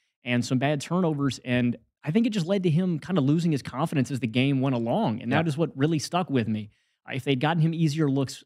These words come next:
Speaker 1: earlier, I think it may have been a better game, but I just think it kinda compounded into just a poor opening performance for him, and he lost his confidence as the game went along. But I, like I said, I don't think the Spurs set him up for success. I think when we get into real in-game action, it'll be easier, and they will run stuff that leads to easier offense for Wemby.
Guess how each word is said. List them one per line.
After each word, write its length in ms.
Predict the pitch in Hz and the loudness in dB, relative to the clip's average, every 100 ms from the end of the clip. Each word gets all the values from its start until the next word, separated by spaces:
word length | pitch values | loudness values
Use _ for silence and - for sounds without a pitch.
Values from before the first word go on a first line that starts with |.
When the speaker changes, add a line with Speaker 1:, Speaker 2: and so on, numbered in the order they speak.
| - | 0
Speaker 1:
earlier, 480 | 127 131 123 110 107 | 2 4 2 0 -2
I 120 | 117 | -4
think 180 | - 131 | 0 0
it 80 | 127 | 2
may 120 | 123 | 2
have 100 | 120 | 2
been 100 | 117 | 0
a 40 | |
better 240 | 117 123 113 | 0 0 0
game, 320 | 123 123 117 | 0 0 0
but 60 | |
I 60 | 120 | -2
just 160 | 127 143 | -4 -2
think 140 | 151 | -2
it 80 | 147 | -2
kinda 200 | 151 143 | -2 -2
compounded 640 | 131 113 143 135 127 113 - _ _ - | -2 -2 0 0 2 0 -4 _ _ -4
into 420 | 151 143 170 156 - - | -2 2 0 -2 -8 -16
just 160 | - | -4
a 60 | 208 | -4
poor 280 | - 196 156 | 0 0 0
opening 300 | 156 160 139 | 0 0 0
performance 480 | 135 143 143 143 | -2 -2 0 -2
for 220 | - 135 135 | -2 -2 0
him, 100 | 131 | 2
and 220 | 127 123 | 0 -2
he 100 | 147 | -6
lost 240 | 147 147 | -6 -6
his 100 | 143 | -6
confidence 440 | - 139 127 123 120 | -4 -2 -2 -4 -8
as 100 | 110 | -8
the 60 | |
game 280 | 117 120 120 | -2 0 0
went 120 | 117 | 0
along. 440 | 117 120 123 113 117 - | -2 -2 -2 -2 -8 -6
But 180 | 123 | -6
I, 60 | - - _ _ | -6 -18 _ _
like 140 | 185 | 0
I 60 | 147 | 0
said, 200 | - 113 | 0 0
I 60 | 143 | 2
don't 140 | 165 | 2
think 140 | 170 147 | 0 -4
the 60 | |
Spurs 400 | 127 - 135 120 | -6 -2 0 0
set 120 | - 117 | 0 0
him 140 | 117 | 0
up 100 | 113 | -2
for 120 | 127 | -6
success. 420 | - 113 123 101 | -10 -8 -8 -8
I 80 | 120 | -4
think 140 | 123 139 | -2 0
when 100 | 147 | 0
we 80 | |
get 160 | 143 151 | 0 0
into 180 | 143 123 | 0 0
real 400 | 107 123 156 151 | 4 4 2 2
in-game 400 | 131 139 139 139 | 2 2 2 2
action, 480 | 127 165 - 170 127 - _ _ - | 0 -2 -2 -2 -2 -8 _ _ 0
it'll 140 | 143 135 | 2 2
be 100 | 147 | 2
easier, 520 | 143 131 120 120 113 | 2 2 2 0 0
and 200 | 117 117 | 0 0
they 60 | |
will 160 | 120 117 | 0 0
run 420 | 120 120 117 113 - | 0 2 2 -2 -4
stuff 260 | - 151 | -4 -2
that 100 | 131 | -2
leads 300 | 120 117 104 | -2 -2 -2
to 100 | - | -4
easier 400 | 123 123 113 107 | 0 0 0 -2
offense 320 | 107 104 110 | -2 -4 -10
for 140 | - 110 | -10 -8
Wemby. 420 | 107 104 - 95 | -6 -8 -12 -16